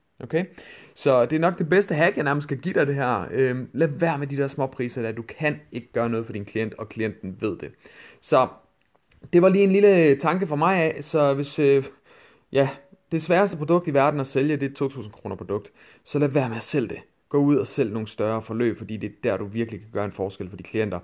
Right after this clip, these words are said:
Og der er ikke nogen, der kommer til dig et år senere eller et halvt år senere og siger,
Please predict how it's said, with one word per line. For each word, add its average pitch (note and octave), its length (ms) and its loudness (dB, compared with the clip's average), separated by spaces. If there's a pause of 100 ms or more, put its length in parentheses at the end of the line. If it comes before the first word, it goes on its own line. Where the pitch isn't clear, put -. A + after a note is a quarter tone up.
(220)
Og A#2+ 100 -6
der D3 60 2
er D3 60 0
ikke D3 160 -2
nogen, C#3 160 0
der C3+ 60 0
kommer C3 260 -2
til A#2 200 -4
dig A2 140 0
et G2 60 -2
år A2+ 180 2
senere A2+ 360 -2
eller F2+ 140 -4
et - 60 -10
halvt A2+ 200 -4
år F#2+ 120 -2
senere A2+ 300 -4
og G#2 40 -8
siger, G#2 220 -4